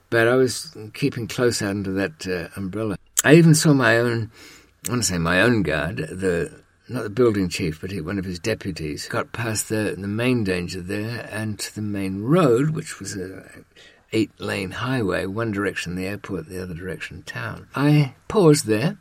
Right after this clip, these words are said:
uh, collapsed my umbrella and looked back towards the prison, and knew that whatever the case, it was over.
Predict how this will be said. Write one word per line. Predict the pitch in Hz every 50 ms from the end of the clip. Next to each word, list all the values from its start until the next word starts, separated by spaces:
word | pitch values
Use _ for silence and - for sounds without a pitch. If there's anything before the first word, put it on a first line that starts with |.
| _ _ -
uh, | 98 101 104 101 95 87 80 78 78
collapsed | - 147 123 117 - - -
my | 113 104 104 104
umbrella | 104 104 104 98 107 107 117 139 147
and | 139 117 110
looked | 120 131 147 -
back | _ 135 131 117 -
towards | - - 95 90 87 82 82 80 -
the | -
prison, | 80 - 85 85 85 - 78 - 139 - _ _ _ _ _ _ -
and | 104 113 113 117 120 123 110 - - _ _ _ -
knew | 147 170 185 175 170 160 151 151 143 151 - - _ _
that | 151 151 -
whatever | 170 165 - - 190 208 202 180 151
the | 104 98 80
case, | - - 87 87 90 107 113 - -
it | 95 190 - -
was | 110 113 110 104 - - - - - - _ _ _ _ _ _ _
over. | 123 113 95 82 82 78